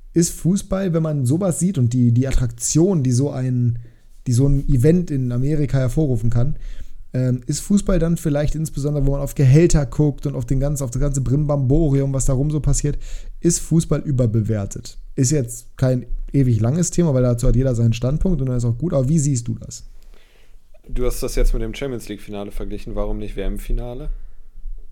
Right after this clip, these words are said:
Speaker 1: Ja, weil das W-M-Finale nur alle vier Jahre stattfindet, das Champions League-Finale
Speaker 2: Ach so.
Speaker 1: jedes Jahr.
Speaker 2: Beim Champions League-Finale würde ich dir recht geben. Ich glaube, dass da außerhalb von Europa,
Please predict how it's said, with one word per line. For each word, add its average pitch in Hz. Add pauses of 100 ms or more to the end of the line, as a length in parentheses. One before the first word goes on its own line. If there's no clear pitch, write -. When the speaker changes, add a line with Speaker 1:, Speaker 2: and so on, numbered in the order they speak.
(800)
Speaker 1:
Ja, 117
weil 127
das 123
W-M-Finale 135
nur 135
alle 131
vier 131
Jahre 120
stattfindet, 113
das -
Champions 117
League-Finale 113
Speaker 2:
Ach -
so. 110
Speaker 1:
jedes 104
Jahr. 110 (1000)
Speaker 2:
Beim 98
Champions 113
League-Finale 113
würde 110
ich -
dir 101
recht 113
geben. 120
Ich 104
glaube, 101
dass 98
da 101
außerhalb 101
von 101
Europa, 101